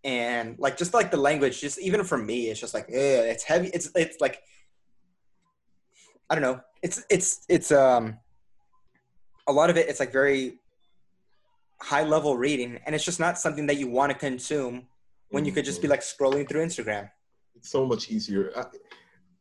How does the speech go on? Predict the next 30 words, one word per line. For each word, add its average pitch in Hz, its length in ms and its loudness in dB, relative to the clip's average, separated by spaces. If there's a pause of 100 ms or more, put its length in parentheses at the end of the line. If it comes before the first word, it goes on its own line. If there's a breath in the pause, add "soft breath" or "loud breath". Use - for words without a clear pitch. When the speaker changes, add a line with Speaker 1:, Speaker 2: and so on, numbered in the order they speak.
Speaker 2:
it's 139 180 -2
so 208 160 4
much 139 200 0
easier 107 240 -4
to 101 80 0
just, 98 200 -6
like, 98 160 0
scroll 101 320 -2
through 98 240 -4
Instagram, 98 720 -8
and 101 120 -8
it's 113 240 -8
like, 131 200 0 (440 soft breath)
at 226 140 2
an 196 140 2
inst-, 190 440 0
intellectual 123 760 -2
level, 95 300 -12
like, 107 140 -12 (180)
like, - 140 -20
people 165 340 -6
love 107 300 -12
that. 104 220 -10
It's 180 140 -10
like, 170 220 -2
it's 156 160 -8
light, 156 460 -2
it's 110 200 -6
colors, 147 640 -2 (380 loud breath)
it's 123 600 0